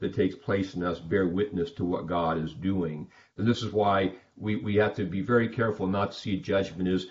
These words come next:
you know, what am I, all the rules I'm keeping, but if we, and, and not keeping, and,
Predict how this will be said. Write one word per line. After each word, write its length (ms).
you 100
know, 60
what 120
am 120
I, 140
all 240
the 80
rules 420
I'm 200
keeping, 420
but 120
if 120
we, 220
and, 320
and 280
not 300
keeping, 460
and, 200